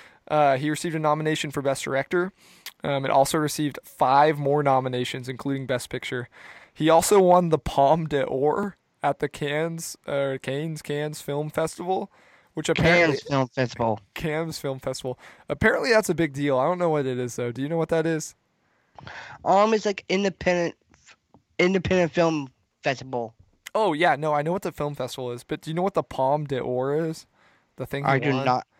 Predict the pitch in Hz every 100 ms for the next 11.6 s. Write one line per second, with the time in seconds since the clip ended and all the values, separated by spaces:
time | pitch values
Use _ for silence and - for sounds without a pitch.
0 | _ _ _ 135 - 147 139 139 127 135
1 | 131 113 123 131 - - - 175 156 202
2 | 190 185 - - 127 123 131 139 139 92
3 | 62 - - - 80 139 - - _ _
4 | 143 139 139 117 127 127 143 143 139 -
5 | 117 - 127 117 - - - _ 147 151
6 | 143 123 117 - - 143 147 135 151 147
7 | 143 127 _ _ _ - 143 127 147 143
8 | 135 131 - _ _ _ _ - 143 143
9 | - 156 143 156 160 165 160 143 139 131
10 | 127 - 151 - 127 135 - 127 - 139
11 | 127 135 127 123 131 120